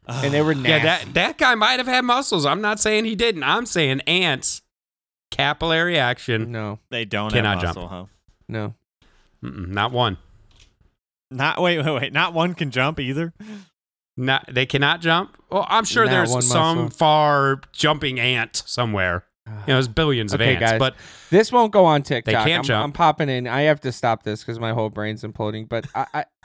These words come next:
Speaker 1: I'll pop in here. One of my notes just says butt fuck. So, with a question mark on it.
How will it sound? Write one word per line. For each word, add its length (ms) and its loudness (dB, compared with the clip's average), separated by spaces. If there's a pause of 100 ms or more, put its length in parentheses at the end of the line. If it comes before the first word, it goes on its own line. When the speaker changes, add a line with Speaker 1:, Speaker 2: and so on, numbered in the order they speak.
(220)
Speaker 1:
I'll 160 8
pop 340 2
in 160 -4
here. 260 -10 (1800)
One 240 2
of 60 0
my 160 4
notes 400 2
just 220 -2
says 260 0
butt 320 2
fuck. 360 -4 (340)
So, 380 -2
with 180 2
a 60 0
question 360 0
mark 240 -6
on 160 -8
it. 140 -12